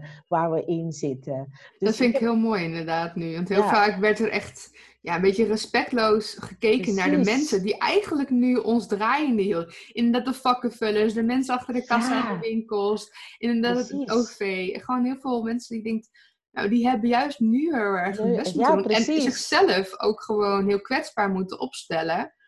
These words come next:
Speaker 1: Ja.
Speaker 2: En inderdaad,
Speaker 1: Precies.
Speaker 2: de docenten, het zorgpersoneel. Zo van,
Speaker 1: Ja.
Speaker 2: en juist de afgelopen jaren zijn we heel erg aan het strijden geweest om hun meer betaald te laten krijgen.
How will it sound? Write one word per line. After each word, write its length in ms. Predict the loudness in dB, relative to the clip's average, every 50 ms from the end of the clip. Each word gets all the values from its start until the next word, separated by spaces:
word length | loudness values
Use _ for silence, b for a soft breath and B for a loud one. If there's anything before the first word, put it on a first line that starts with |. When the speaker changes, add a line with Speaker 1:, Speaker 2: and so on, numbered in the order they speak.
| _ _ _
Speaker 1:
Ja. 380 | -8 -6 -6 -6 -6 -8 -20 _ _ _ _ _ _ _
Speaker 2:
En 180 | 0 2 4 4
inderdaad, 280 | 6 6 4 4 2
Speaker 1:
Precies. 180 | 0 -2 -2 0
Speaker 2:
de 60 | 0
docenten, 600 | 0 0 0 0 0 2 4 4 2 2 2 0
het 160 | 0 -2 -2
zorgpersoneel. 1080 | -2 0 0 0 0 0 -4 -6 -4 -4 -4 -4 -6 -6 -6 -4 -4 -4 -4 -6 -6 -6 -4
Zo 120 | -4 -4
van, 140 | -4 -2 -2
Speaker 1:
Ja. 60 | 0
Speaker 2:
en 300 | 2 0 0 -2 -6 -14 _ _ _
juist 560 | -6 -2 0 2 2 2 2 0 -2 -4 -6
de 80 | -6
afgelopen 840 | -4 -6 -4 -4 -4 -2 0 0 0 0 0 -2 -2 -2 -4 -8 -12 _
jaren 640 | -8 -6 -2 0 2 4 4 4 4 2 0 0 0
zijn 200 | 0 0 2 2
we 60 | 4
heel 100 | 4 2
erg 120 | 2 0
aan 80 | 0 -4
het 80 | -4 -6
strijden 440 | -8 -6 -2 0 2 2 2 0 0
geweest 400 | -2 -4 -2 0 0 -2 -2 -2
om 200 | -6 -4 -2 0
hun 240 | 2 2 2 4 4
meer 200 | 2 2 0 0
betaald 420 | -4 -2 2 2 4 4 2 2
te 60 | 0 0
laten 260 | 2 2 0 -2 -4
krijgen. 440 | -4 -2 -2 -2 -2 -4 -6 -10